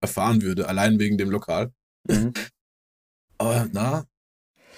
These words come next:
Speaker 2: Das ist, das ist übrigens auch ein Aufruf an alle Leute, an alle Thrash-Bands, die es in, die es in Österreich gibt, die jetzt irgendwie zuschauen und sagen, „Hey, wir sind da,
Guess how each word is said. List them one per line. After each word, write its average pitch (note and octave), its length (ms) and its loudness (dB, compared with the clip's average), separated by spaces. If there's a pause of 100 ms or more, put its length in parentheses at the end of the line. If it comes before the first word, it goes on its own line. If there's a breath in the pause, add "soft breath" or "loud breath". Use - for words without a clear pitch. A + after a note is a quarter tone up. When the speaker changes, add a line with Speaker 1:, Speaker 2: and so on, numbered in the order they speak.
(220 loud breath)
Speaker 2:
Das A2 160 4
ist, B2+ 140 2
das A#2+ 100 4
ist C#3 120 4
übrigens B2+ 320 6
auch A#2 120 8
ein A2+ 120 6
Aufruf A2 520 6
an G#2+ 120 4
alle G2 260 6
Leute, F#2+ 460 6
an F#2 100 0
alle G#2 200 8
Thrash-Bands, G2 720 4
die G2+ 80 -2
es F#2+ 60 -2
in, G2 180 2
die G2 80 -4
es F#2 60 -4
in F#2+ 100 0
Österreich G2 480 2
gibt, - 400 -2
die G#2+ 40 4
jetzt - 380 2
irgendwie B2 340 4
zuschauen G#2+ 600 2
und G2+ 180 0
sagen, G2 260 6
„Hey, A2 420 6
wir G2+ 80 4
sind G#2+ 260 2
da, G2+ 400 6